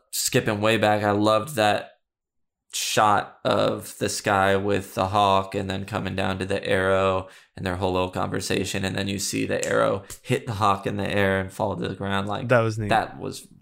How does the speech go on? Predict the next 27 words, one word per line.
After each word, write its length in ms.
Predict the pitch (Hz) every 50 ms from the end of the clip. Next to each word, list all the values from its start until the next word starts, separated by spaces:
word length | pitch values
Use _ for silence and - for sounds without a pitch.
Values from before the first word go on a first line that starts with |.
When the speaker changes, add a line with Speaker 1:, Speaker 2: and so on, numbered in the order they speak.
| - -
Speaker 1:
really 360 | 113 110 104 92 82 - -
cool. 340 | - - - - - - 117 127 -
<laughs> 120 | - - -
Speaker 2:
And 80 | 160 160
I, 220 | 147 151 139 147 160
I 160 | 156 143 151
remember 340 | 156 151 165 170 170 156 143
when 160 | 143 143 135
she 160 | - - 156
tells 300 | 147 - 156 147 131 -
him 180 | 147 143 139 131
too, 240 | - - 151 147
she's 180 | 135 - 123 110
like, 140 | 120 117 -
"I 60 | 117
saw 240 | 113 - 160 147 135
a 40 | 123
sign, 320 | - - 143 143 165 143 117
I 40 | 101
saw 280 | - - 139 127 117
a 40 | 101
thunderbird." 760 | - - - 127 147 156 127 110 101 101 104 101 98 98 95
I 80 | 104 104
was 100 | 104 110
like, 160 | 117 113 - -
"Oh, 240 | 220 240 226 160 123
Speaker 1:
Mm-hmm. 200 | 135 160 -